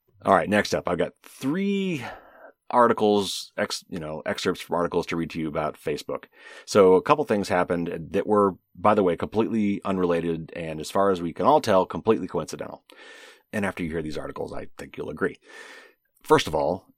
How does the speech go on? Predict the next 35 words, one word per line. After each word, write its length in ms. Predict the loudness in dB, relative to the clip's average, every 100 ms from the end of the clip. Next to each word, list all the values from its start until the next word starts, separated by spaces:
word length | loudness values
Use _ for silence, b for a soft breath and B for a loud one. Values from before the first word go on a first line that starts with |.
| _
uh, 140 | -6 -2
they 100 | 0
had 120 | -2
a 20 |
huge 220 | -2 2
outage 300 | 2 0 -6
for, 180 | -4 -2
like, 160 | -2 -2
six 200 | -2 -2
hours 500 | -2 -2 -4 -6 -8
on, 260 | -12 -10 -10
on 300 | -10 -14 -16 -6
last 260 | -2 0
Monday 180 | 0 2
or 80 | 2
the 80 | 2
Monday 160 | 0
before. 360 | -4 -4 -6 -6 _ -16
I 60 | -12
think 100 | -10
it 40 |
was 80 | -8
the 60 | -8
Monday 160 | -10
before. 320 | -12 -8 -8 -8 _ b b b b b -20
That, 340 | -8 -2 -2 -2
you 80 | -8
know, 160 | -4
everybody 340 | 0 2 2 -2
felt, 260 | -6 -8
because 180 | -4 -2
it 60 | -2
was 140 | -6
Facebook, 540 | -6 0 2 4 2 2 0
WhatsApp, 640 | 2 4 4 4 4 2